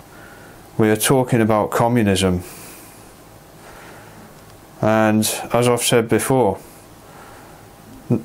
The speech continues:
the Pope isn't gonna stand between them. Yeah? When we're talking about world domination,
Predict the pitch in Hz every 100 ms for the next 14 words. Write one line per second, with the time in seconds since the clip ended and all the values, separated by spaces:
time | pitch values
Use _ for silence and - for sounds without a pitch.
0 | - - 80 123 - 147 151 127 117 95
1 | 107 95 - 104 95 92 - - 95 90
2 | 104 120 - - - - - - - -
3 | - - - - - 110 135 - - -
4 | - - 113 117 113 123 117 120 113 113
5 | 104 104 117 113 113 110 110 107 107 -
6 | 95 98